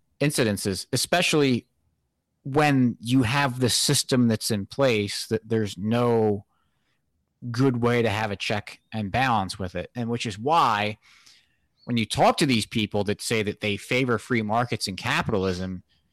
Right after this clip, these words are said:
you really have to drill them on, well, who's the, uh,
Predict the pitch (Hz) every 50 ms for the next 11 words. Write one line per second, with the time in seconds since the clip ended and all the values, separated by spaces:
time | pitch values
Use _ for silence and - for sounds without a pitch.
0 | _ _ _ - 120 117 120 120 131 143 147 156 151 123 131 143 147 - - 139
1 | 107 104 117 131 147 165 147 143 131 123 117 113 110 107 107 107 107 110 113 113
2 | - _ _ _ _ _ _ _ _ _ _ _ _ _ _ _ _ _ 120 127
3 | 131 127 123 123 - - _ _ _ _ _ _ _ _ _ _ _ _ _ _
4 | _ _ _ _ _ _ _ _ _ _ _ _ _ _ _ _ - - - -
5 | - 139 151 160 147 160 156 151 156 151 147 143 135 139 143 143 143 139 139 135